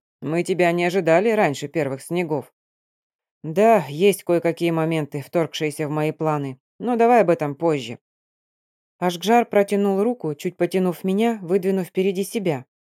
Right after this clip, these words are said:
"Знакомься, это Тирма, чиванская ведьма. Тирма, это Онар, староста деревни и мой старый друг".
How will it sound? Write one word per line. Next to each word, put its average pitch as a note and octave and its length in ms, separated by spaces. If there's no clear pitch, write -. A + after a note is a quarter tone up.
"Знакомься, F#3 920
это F3+ 340
Тирма, D3 640
чиванская E3 720
ведьма. C#3+ 440
Тирма, D3+ 500
это B3+ 380
Онар, D#3 500
староста E3+ 520
деревни G#3 420
и - 160
мой G3+ 240
старый E3+ 420
друг". C#3+ 440